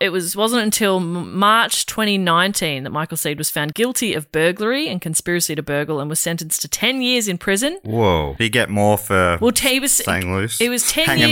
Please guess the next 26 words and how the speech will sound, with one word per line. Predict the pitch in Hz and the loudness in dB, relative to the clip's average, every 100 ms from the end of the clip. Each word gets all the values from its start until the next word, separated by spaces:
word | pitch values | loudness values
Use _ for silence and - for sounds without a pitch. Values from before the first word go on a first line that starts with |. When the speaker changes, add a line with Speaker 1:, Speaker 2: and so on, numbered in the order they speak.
| 302 | 4
Speaker 1:
years. | 269 - - - | 4 2 0 -2
Speaker 2:
loose? | - | -2
<laughs> | - - - - _ _ - | -4 -4 -12 -12 _ _ -4
Speaker 1:
Ten | - 339 | -2 0
years | 330 320 | 0 0
for | - | -2
burglary | 220 226 233 220 180 - | 0 0 0 0 0 0
and | 185 - | -4 -2
eight | 208 220 - - - _ | -2 -2 -4 -8 -8 _
for | 196 | -4
conspiracy | 196 196 214 208 - | -2 0 2 2 2
to | 165 | -2
burgle, | 156 143 135 135 135 160 _ | -2 -2 -2 -4 -6 -10 _
the | - | -6
two | - 180 | -4 -2
running | 160 151 143 | -4 -6 -8
concurrently. | 143 151 - 139 - 73 - _ | -10 -14 -10 -10 -10 -16 -18 _
So | - - 147 139 | -6 -4 -4 -4
Speaker 2:
I | - | -4
mean, | 110 98 | -2 0
the | 98 | 2
best | 87 107 - | 2 0 0
way | 82 78 76 73 76 _ - _ | 0 2 0 -6 -20 _ -20 _
to | - 78 71 71 71 85 _ _ 90 _ _ | -2 0 -2 -6 -12 -20 _ _ _ _ _
cop | - 90 - | -6 -6 -4
one, | 76 71 73 | -6 -6 -8